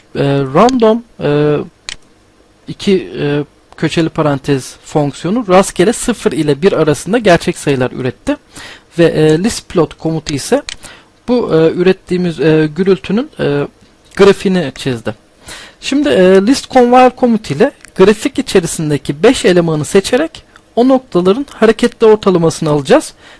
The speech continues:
ve bu verileri değerlendirerek daha ortalama bir grafik o-, elde edeceğiz. Şimdi bunu, e, ilk örneğimi dat olarak tanımlamıştım.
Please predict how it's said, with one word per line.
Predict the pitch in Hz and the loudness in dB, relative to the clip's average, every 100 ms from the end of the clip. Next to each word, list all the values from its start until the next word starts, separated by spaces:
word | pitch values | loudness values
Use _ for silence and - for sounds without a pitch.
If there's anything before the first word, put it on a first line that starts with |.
| _ | _
ve | 175 151 - 208 | 0 0 -2 -2
bu | 240 | 4
verileri | 240 202 165 143 | 6 6 4 2
değerlendirerek | 160 170 185 196 202 247 277 - - | 4 4 4 2 2 0 0 -4 -4
daha | 208 - | -2 2
ortalama | 269 214 190 190 254 240 | 2 2 2 2 0 0
bir | 220 | 0
grafik | 202 202 - | 0 0 -2
o-, | 165 147 - - | 0 0 -4 -6
elde | 147 127 127 | -4 -2 -2
edeceğiz. | 123 123 113 - _ - - - - - | -2 -4 -6 -8 _ -20 -20 -20 -20 -6
Şimdi | 262 277 | -2 -2
bunu, | 269 269 | 0 2
e, | 220 220 214 220 - | 4 4 2 -4 -4
ilk | 254 247 - - | -4 -4 -12 -8
örneğimi | 233 226 240 233 220 | -2 0 2 0 2
dat | 240 - | 0 2
olarak | 185 160 160 - - | 2 2 2 -6 -10
tanımlamıştım. | - 170 160 160 165 - | -4 -4 -4 -6 -8 -12